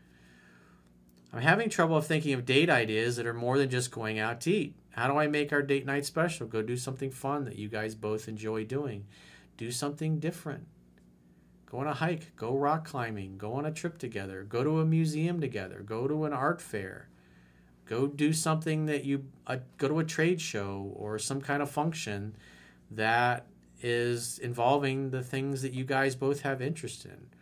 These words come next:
Or what are some fun things a guy who's twenty-eight and a twenty-three-year-old girl can do? Again, what do you guys like doing for fun? What does she like doing for fun?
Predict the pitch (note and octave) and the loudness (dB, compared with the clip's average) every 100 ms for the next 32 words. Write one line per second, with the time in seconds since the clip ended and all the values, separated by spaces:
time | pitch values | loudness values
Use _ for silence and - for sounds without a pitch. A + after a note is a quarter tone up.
0 | - - - - A2+ B2+ F#3+ F#3 F#3+ E3+ | -20 -20 -20 -10 0 4 6 6 2 4
1 | F3 F#3 E3+ D#3+ D#3 C#3+ C#3 D3+ D3 C#3+ | 4 4 4 2 2 4 6 6 4 -2
2 | - D3 C#3 A#2 C3+ - - A2+ A2 A2 | -2 0 2 2 2 0 -8 -4 -2 -4
3 | - C3+ C3+ C3+ C3+ B2 B2 C#3+ C#3+ A#2+ | -4 -2 -2 -2 0 2 4 4 2 0
4 | G#2+ G2+ B2 - - - - - - D#3+ | 2 2 -2 -8 -20 -20 -20 -12 -2 2
5 | A3 A3+ - - - _ - - _ _ | 2 0 -4 -16 -20 _ -20 -20 _ _
6 | _ - _ _ - C#3 F#3 F3 E3+ D#3+ | _ -20 _ _ -16 -4 0 0 0 -4
7 | - A2 A#2+ B2 C3 B2+ B2 B2 A#2+ A#2+ | -12 -6 -4 0 -2 0 -2 -2 -6 -6
8 | A#2 A#2 G#2 F2 G#2+ A#2+ B2 B2 A2 G2+ | -10 -6 -8 -8 -8 -8 -6 -8 -8 -10
9 | G2 F#2+ - - - - - | -10 -14 -14 -18 -18 -18 -20